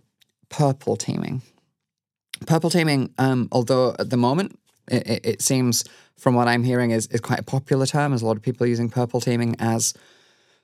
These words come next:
the, the next logical step for red teaming. Um, it, it isn't new, new. I, I had a quick look online to see, uh, essentially when did people start using the term purple teaming and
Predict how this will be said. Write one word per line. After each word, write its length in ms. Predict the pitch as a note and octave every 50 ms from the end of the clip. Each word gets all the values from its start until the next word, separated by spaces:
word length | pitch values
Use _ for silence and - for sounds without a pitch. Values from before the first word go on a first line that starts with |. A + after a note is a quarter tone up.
| _ _
the, 160 | - C#3 C#3 G2+
the 140 | G#2 B2
next 320 | C3+ C3+ C#3+ - - - -
logical 400 | C#3 C#3 C3 - C3+ - C#3 B2
step 320 | A2+ - - C3+ C#3 -
for 220 | - - - B2+ B2
red 160 | C3 B2+ B2
teaming. 400 | - C#3 B2+ B2+ C3+ D3 D#3+ D3 - - - _ _ - - -
Um, 300 | - C#3 C#3 C#3 C3 - -
it, 220 | - C3+ C#3 - _ _
it 120 | - E3+ F3
isn't 340 | A#3 C#4 - F4 D4 - - _ -
new, 640 | - C3 C#3 C#3+ C#3 C#3 C3 C3+ D#3 F#3 G3+ A3 A#3 A3+ - - _ -
new. 480 | - F#3+ G3 G3 G3+ G#3 G#3 G#3+ G#3 G3
I, 220 | - - F3 - -
I 80 | -
had 140 | F3 F#3 F3+
a 20 | F3
quick 300 | - - F3+ E3+ - -
look 260 | D3 C#3+ C#3+ - - -
online 320 | - C3+ C3 C3 B2+ B2+ B2
to 80 | A#2 A#2+
see, 380 | A#2 - C3 B2+ A#2+ A#2 A2 - _ _ _ _ _ _ _
uh, 140 | - B2 - -
essentially 460 | - A#2 - C#3+ A#2+ A#2+ - C3+ A#2+
when 300 | A2+ A2 B2 B2 A#2+ A#2
did 240 | G#2+ A#2 A2+ G#2+ -
people 260 | - B2+ A2 - A#2
start 260 | A2 - B2+ A2+ -
using 380 | - A#2 A#2 A#2 A2+ - A#2 A2+
the 100 | G#2+ G#2
term 280 | - - A2+ A2 G#2+ G2+
purple 260 | - A2+ A2 - G#2+
teaming 320 | - - A2 G#2+ G#2 G2+
and 180 | G2+ G2+ G#2+